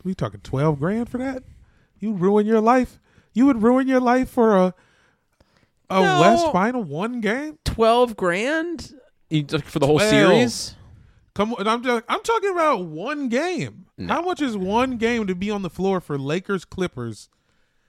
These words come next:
Speaker 2: You think a seat in, like,
Speaker 1: Second
Speaker 2: the,
Speaker 1: round.
Speaker 2: in, like, the two hundreds behind the, the was, is twelve grand?
Speaker 1: Oh,
Speaker 2: I was
Speaker 1: no.
Speaker 2: gonna say it's probably,
Speaker 1: No,
Speaker 2: like
Speaker 1: no, no. I was thinking, like, that, like, section on the floor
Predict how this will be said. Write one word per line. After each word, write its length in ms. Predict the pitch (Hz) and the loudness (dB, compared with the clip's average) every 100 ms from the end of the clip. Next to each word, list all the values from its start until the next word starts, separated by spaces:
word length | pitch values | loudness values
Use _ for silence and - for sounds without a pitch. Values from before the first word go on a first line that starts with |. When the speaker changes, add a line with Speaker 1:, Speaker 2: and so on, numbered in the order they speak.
| _ _ _ _ _ 117 | _ _ _ _ _ 0
Speaker 2:
You 140 | 160 | 2
think 300 | 190 175 - 143 | 2 -2 -4 -2
a 80 | 131 | -2
seat 480 | - 147 143 - 135 | -2 -4 -4 -4 0
in, 100 | 123 | 2
like, 200 | 117 110 | 2 0
Speaker 1:
Second 120 | 85 | 0
Speaker 2:
the, 60 | 151 | -2
Speaker 1:
round. 280 | 123 113 - - | -2 -12 -16 -6
Speaker 2:
in, 140 | 131 | -2
like, 160 | 123 - | -2 -2
the 80 | 110 | -4
two 300 | - 143 139 | 2 2 4
hundreds 400 | 123 117 117 - | 2 2 0 0
behind 540 | 107 110 104 104 98 | -2 0 -2 -2 -2
the, 160 | 95 - 58 _ _ | -2 -4 _ _ _
the 540 | 90 92 92 90 85 - _ _ _ _ _ _ _ _ - | -12 -6 -4 -4 -6 -10 _ _ _ _ _ _ _ _ -4
was, 240 | 98 - | -4 -4
is 160 | 107 - | -6 -2
twelve 340 | 110 101 95 | 0 0 -2
grand? 340 | 95 92 107 | -4 -4 -4
Speaker 1:
Oh, 220 | 156 117 - _ 131 | -6 -8 -14 _ -6
Speaker 2:
I 60 | |
was 60 | 196 | -2
Speaker 1:
no. 40 | |
Speaker 2:
gonna 80 | 196 | 0
say 120 | 175 | 0
it's 80 | 139 | 2
probably, 200 | 139 117 | 2 2
Speaker 1:
No, 60 | 120 | 0
Speaker 2:
like 100 | 214 | -2
Speaker 1:
no, 140 | 214 196 | -4 -4
no. 120 | 196 | -4
I 100 | 180 | -4
was 140 | 196 | -4
thinking, 240 | 214 180 165 | -8 -10 -8
like, 240 | 156 139 _ _ _ _ 151 | -8 -10 _ _ _ _ -6
that, 240 | 160 156 | -6 -4
like, 240 | 170 151 | -4 -6
section 500 | - 185 175 - 165 | -8 -8 -8 -8 -10
on 140 | 151 139 | -10 -12
the 80 | 123 | -14
floor 500 | 143 160 117 104 | -10 -10 -10 -14